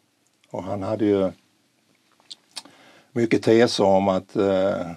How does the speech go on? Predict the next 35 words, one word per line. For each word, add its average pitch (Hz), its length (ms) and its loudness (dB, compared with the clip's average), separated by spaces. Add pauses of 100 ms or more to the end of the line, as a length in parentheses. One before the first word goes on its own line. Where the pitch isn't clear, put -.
(460)
all 110 220 0
förädling 104 480 0
sker 107 300 2
ju 87 200 -2
i 92 220 -2
samband 101 560 0
med, 95 300 -4
eh, 92 220 -6 (680)
hela 110 240 0
miljön, 95 500 0
va? 92 180 -8 (580)
Det - 60 -8
är 95 40 -4
liksom 95 300 -6
inte 95 140 -8
bara 92 600 -4 (880)
den 98 180 0
gubben 95 360 2
som, 85 360 -6
eh, 87 220 -8 (260)
som 95 240 -10
håller 90 220 -6
på 90 260 -4
med 87 280 -10
växten, 101 460 -6
utan, 92 360 -8
eh, 82 60 -12 (260)
det 117 80 -4
är - 20 0
ju 104 60 0
den 101 180 0
miljö 101 340 0
man 95 160 -4
jobbar 98 420 0
i. 87 160 -16